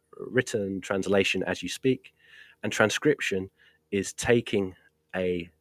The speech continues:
whole block of speech and then writing it out. Um, so Word Online has this facility to transcribe. What that means is that you can upload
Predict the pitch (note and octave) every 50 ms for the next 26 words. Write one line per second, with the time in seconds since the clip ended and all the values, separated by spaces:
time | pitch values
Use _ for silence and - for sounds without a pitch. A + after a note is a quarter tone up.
0 | _ _ _ _ _ _ _ _ _ - - - C#3+ D3+ D#3 C#3+ C3+ B2+ A#2+ A#2
1 | A2 G#2 G2+ F#2 - G#2+ F#2+ - - F2+ - - - E2 E2 E2 - - - -
2 | _ _ _ _ _ _ _ _ _ _ _ _ - G2 F#2+ F#2 E2+ E2+ F#2 E2+
3 | E2 E2+ - - _ _ - F2 E2+ D#2+ - - D#2+ D#2 - G2 G2+ C2 - -
4 | _ _ _ _ _ _ _ _ _ _ _ _ _ _ _ _ _ _ - -
5 | G#2 G#2 G2 G2 F#2+ F#2+ F#2+ - - - - - - A2 G#2 G2+ G#2 G2+ F#2+ -
6 | - - A2 A2+ C3+ C#3 C3 B2 A#2 A2+ A#2+ B2+ A2 E2 E2 F2+ G#2 G#2 - -
7 | F#2+ - - - - - G#2+ G#2 - - F#2 - - - - - G#2 G#2 F#2+ -
8 | - - G#2 F#2+ E2 E2+ G#2+ - - G#2+ - F2+ A2 A#2 G#2+ F2+ E2+ D#2 D#2+ E2+
9 | F2 - F2 - - G#2 B2+ - _ - F2 D#2+ D#2 C#2+ C#2+ C#2